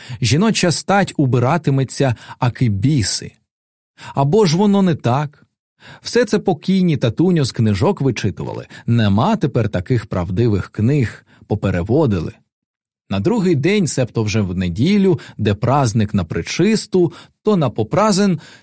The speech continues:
чують на зорю, подякувавши хазяям за притулок, рушили вони з подвір'я, на все придивившись, щоб пригоди не було, і покотили вздовж селом в долину.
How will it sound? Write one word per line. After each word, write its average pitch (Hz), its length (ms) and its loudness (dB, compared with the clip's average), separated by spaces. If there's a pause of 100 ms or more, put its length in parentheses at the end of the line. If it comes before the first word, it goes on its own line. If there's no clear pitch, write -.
чують 208 520 2
на 175 120 2
зорю, 156 400 2
подякувавши 95 760 -4
хазяям 98 520 -2
за 90 120 -6
притулок, 196 580 -2 (280)
рушили 165 600 2
вони 127 540 0
з - 100 -6
подвір'я, 135 720 0 (220)
на 107 140 0
все 107 280 -2
придивившись, 110 760 -2 (180)
щоб - 340 -4
пригоди 95 540 0
не 80 120 -4
було, 90 480 0 (220)
і 240 120 0
покотили 151 760 0
вздовж 110 520 -2
селом 95 440 -2
в 90 80 -4
долину. 85 520 -4